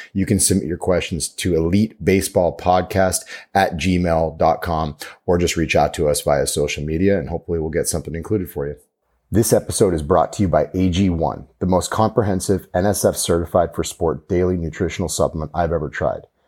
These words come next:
With so many stressors in life, it can be difficult to maintain effective nutritional habits and give our bodies the nutrients they need to thrive. As a father of three young kids and a co-founder of multiple businesses in multiple states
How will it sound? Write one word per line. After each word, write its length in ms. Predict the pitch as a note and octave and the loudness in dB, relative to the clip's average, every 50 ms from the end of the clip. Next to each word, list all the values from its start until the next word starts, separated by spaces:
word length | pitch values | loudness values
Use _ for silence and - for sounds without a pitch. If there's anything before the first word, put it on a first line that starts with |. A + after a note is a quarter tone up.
| _ _ _ _ _ _ | _ _ _ _ _ _
With 140 | - G#2+ - | -6 -6 0
so 120 | - - C#3+ | 2 2 4
many 140 | D3+ D#3 | 4 2
stressors 440 | D3 D3+ - A#2+ G2+ F#2+ - G2+ D#2+ | 0 2 2 2 2 2 0 -2 -4
in 100 | F2+ E2+ | -2 -2
life, 260 | D2 D2+ D#2 F2 - - _ _ _ _ _ | -2 -2 -2 -4 -6 -10 _ _ _ _ _
it 80 | A#2 G2+ | -4 -2
can 100 | G#2 G2+ | 0 0
be 60 | F#2 | 0
difficult 480 | E2 - A2 G#2 - G#2 G#2+ G#2+ G#2 - | 2 2 0 0 0 2 0 0 0 2
to 80 | G2 | 0
maintain 340 | F#2+ F#2 F#2 F2+ - F#2+ D#2 | 0 0 0 0 0 -2 -2
effective 460 | D2 - - F#2 F2+ F2+ - G#2+ F2 | -2 -2 0 0 0 0 0 -2 -2
nutritional 480 | F2+ F2 - - F#2 D2+ - - D#2+ C#2 | -2 -6 -4 -4 -4 -4 -4 -6 -6 -4
habits 360 | E2 D2+ D2 D#2 D2+ - - - - - - _ _ | -4 -4 -4 -4 -6 -8 -12 -20 -20 -20 -20 _ _
and 240 | G#2+ A2 A2+ B2 A#2 | 0 2 2 4 4
give 140 | B2 G#2+ G#2 | 4 4 4
our 80 | G2 | 2
bodies 340 | F2+ E2 E2+ F2 F2 D#2+ D2+ | 2 2 2 2 2 -2 -4
the 60 | E2+ | -6
nutrients 560 | D#2 D#2 E2+ F2+ F2+ - - G2 F#2 F2+ - - | -6 -4 -4 -4 -6 -4 -4 -4 -4 -4 -6 -6
they 100 | D#2+ D#2 | -6 -4
need 200 | D#2+ E2 D2+ - | -4 -6 -6 -8
to 60 | D2+ | -10
thrive. 460 | - - - C#2+ A#1 G1+ - - - _ _ _ _ _ _ _ - | -8 -2 -2 0 0 -2 -4 -10 -14 _ _ _ _ _ _ _ -4
As 140 | G2+ F#2 G2+ | -2 0 0
a 60 | F#2+ | 0
father 360 | - G#2+ G2 G2+ G2+ G#2 F2 | 2 2 2 2 2 2 0
of 80 | E2+ - | -2 -2
three 200 | - G#2 G#2+ G#2+ | 0 2 4 4
young 260 | G#2 G#2+ G#2 G#2+ F#2+ | 4 4 4 2 0
kids 420 | - - G#2 G#2 G#2 G#2 - - | 2 2 2 2 2 0 -4 -8
and 100 | F#2 E2+ | -10 -10
a 60 | F2 - | -10 -6
co-founder 440 | - G#2 G2 - G#2 G2+ F#2 F2+ | -4 -4 -4 -2 -2 -2 -2 -2
of 120 | E2+ D#2+ F#2 | -2 -2 0
multiple 340 | F#2 G2 G#2+ - - G#2 F#2+ | 2 2 2 2 0 -2 0
businesses 500 | F2 G2 F#2 F#2 G2 E2+ - - D#2 E2+ | 0 0 0 0 -2 -2 -4 -4 -4 -4
in 100 | F2 E2 | -2 0
multiple 380 | F2+ F#2 F#2+ - _ G2+ F#2 | 0 0 -2 -2 _ -4 -6
states 320 | - - - F2+ F2+ - | -4 -4 -4 -4 -4 -4